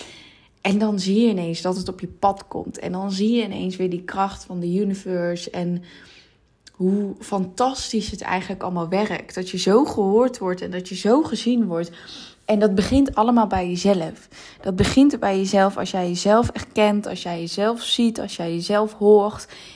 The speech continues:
in wat jij nodig hebt, wat je behoeftes zijn, wat jouw verlangens zijn. Op het moment dat je daar honderd procent true naar bent, honderd procent eerlijk naar bent, dan komt het gewoon op je pad. En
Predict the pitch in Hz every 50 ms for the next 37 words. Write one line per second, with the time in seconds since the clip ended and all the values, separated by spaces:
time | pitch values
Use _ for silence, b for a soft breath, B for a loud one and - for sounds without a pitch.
0 | B B B 190 180 180 190 190 190 190 190 180 180 180 190 208 233 247 233 220
1 | - 208 196 190 - - 185 - - 180 180 - 175 190 233 254 254 - - -
2 | - - 208 196 190 190 185 185 185 175 175 175 - 175 175 208 233 247 247 233
3 | 233 - - 208 196 196 196 196 208 208 B B B B B B B B B B
4 | B B B _ _ _ _ _ _ _ _ _ _ _ _ - - 196 180 196
5 | - 185 185 190 196 208 202 196 196 190 - 180 180 - 190 185 196 208 226 233
6 | 240 226 208 202 226 240 254 269 254 254 - 247 233 226 - 226 214 214 214 214
7 | - - - - 262 254 254 247 226 196 175 170 170 175 175 175 180 180 196 220
8 | 247 262 254 - - 233 226 220 202 196 - - - 214 226 226 220 208 208 -
9 | 170 165 170 170 160 160 180 220 262 - B B B B B B B B B B
10 | 233 208 202 196 185 - - 330 381 427 - - 226 190 180 - - - 185 175
11 | 165 165 175 - - 180 - - - - - 233 180 - - - - - 190 180
12 | 180